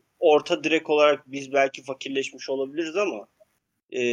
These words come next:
zenginler de daha fazla zengin yani. Şimdi Türkiye'de gelen miktar stok sayısı hadi on bin adet olsa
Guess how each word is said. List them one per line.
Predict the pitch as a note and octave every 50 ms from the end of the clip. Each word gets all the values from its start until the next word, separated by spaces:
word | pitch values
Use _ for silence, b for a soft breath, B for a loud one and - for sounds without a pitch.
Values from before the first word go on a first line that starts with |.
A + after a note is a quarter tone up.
| A#2+ A#2 A#2 A2+ A2+ A2+ A2+ A#2 A#2 A2+
zenginler | A2 A2+ A#2 C3 C#3+ C#3+ C#3+ C#3+ C#3+ D#3 E3+ E3+ E3+ - - - _ _ _ _ _ _ _ C3 C3 D3+ D#3 D#3 D3+ D3+
de | F3 E3 - _ -
daha | D3 C#3 C#3+ C#3+
fazla | - - D3+ C#3+ C3+ C#3+ B2+
zengin | A#2 A#2 A2+ G#2+ G#2+ G#2 G#2 G2+ G2+
yani. | - G#2 G#2 G2 G2 G2 G2 G2 _ _
Şimdi | - - - B2+ B2 A#2 B2 B2 _ -
Türkiye'de | - C3 A#2+ - - C#3 C3 B2+ C3 C3+ C3 - - _ _ _ A#2+
gelen | A#2+ B2+ B2+ C3 C3+ C3+ C3+
miktar | C3 C3 C3 - - - C3+ C3
stok | B2+ - - - C#3 C3+ -
sayısı | - C3+ C3 B2+ - - C3+ C3 B2+ _ _ _ _ _ _ _ _ _ _
hadi | - B2+ A#2 B2
on | C3 D3 D#3 D3+ D3 C#3
bin | C#3+ C3+
adet | C3 A#2 G#2+ G#2 - G#2
olsa | G#2 G2+ F#2+ - - D#3 F3+ G3